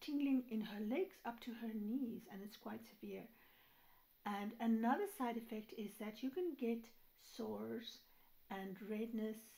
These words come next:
and infection in your mouth. So it's really important, at the first sign of any small lesion or soreness or little sore in your mouth, rinse your mouth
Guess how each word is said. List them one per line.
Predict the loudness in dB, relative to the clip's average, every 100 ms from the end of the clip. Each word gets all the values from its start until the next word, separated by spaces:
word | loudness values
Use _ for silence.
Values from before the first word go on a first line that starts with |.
| -20 _
and | -6 -4 -6 -10 -4
infection | -4 -4 -8 -10 -8 -6 -6
in | -6 -6
your | -6 -6
mouth. | -4 -2 -4 -10 -20 -20 _ -20 -20 -20 -20 -20 -8
So | 0 0 0
it's | -2 -4 2
really | 6 6 4
important, | 0 0 0 2 0 0
at | -4 -4
the | -8 -8 -10 -4
first | -4 -4 -10 -4
sign | 0 2 0 -4
of | -10 -6
any | 0 0 -2 -10 -4
small | 0 2 4 4 2 -6 -20 -20 -14 -4
lesion | 2 4 2 0 -2 -2
or | -2 -2 -6 -16 -20 -20 -4
soreness | 2 6 6 4 2 -10 -20 -14
or | -6 -2 -4 -6 -10 -6
little | -2 -2 -4 -4
sore | 0 2 0
in | -2
your | 0 2
mouth, | 2 2 0 -8 -20 -20 -14 -2
rinse | 4 6 6 6
your | 6 6
mouth | 4 4 0